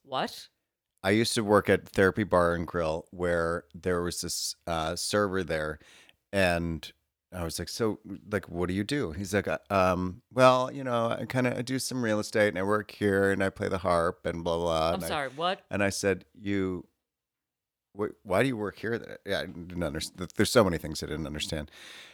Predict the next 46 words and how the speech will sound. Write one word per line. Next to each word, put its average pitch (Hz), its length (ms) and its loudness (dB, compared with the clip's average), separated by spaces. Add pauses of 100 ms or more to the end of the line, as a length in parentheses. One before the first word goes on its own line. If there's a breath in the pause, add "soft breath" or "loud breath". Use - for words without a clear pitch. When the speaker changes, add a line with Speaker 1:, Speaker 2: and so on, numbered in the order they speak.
(120 loud breath)
Speaker 1:
Can 254 100 0
he 240 80 2
Speaker 2:
I'm 240 120 2
like, 226 140 2
Speaker 1:
combine 202 300 4
all 254 260 4
these 294 260 -2
things 330 420 -4
all 208 180 2
at 214 80 -2
Speaker 2:
"He's 196 80 -6
Speaker 1:
once? 262 380 -4
Speaker 2:
kind 139 320 -6
of." 82 160 -6
And 107 120 -2
he's 107 120 0
like, 113 120 -8
"Yeah, 156 460 2
I 123 40 -8
play 123 200 6
the 117 100 6
harp." 110 340 2
I'm 107 100 2
like, 98 180 2
"Wow, 143 220 8
the 90 100 -4
harp. - 480 -2 (460 loud breath)
I 127 140 4
only 143 200 6
knew 123 160 4
dead 123 280 6
people 101 340 0
that 73 300 -2 (280)
play 82 160 0
the 76 140 -2
harp." - 240 -6 (160)
Speaker 1:
Yeah. 220 180 0
Speaker 2:
Because 262 140 0
that 90 100 -6
doesn't 85 200 -8
make, 80 300 -8
I 87 60 -2
don't 90 140 -2
know 85 80 -4
anyone 78 320 -4
that 73 140 -6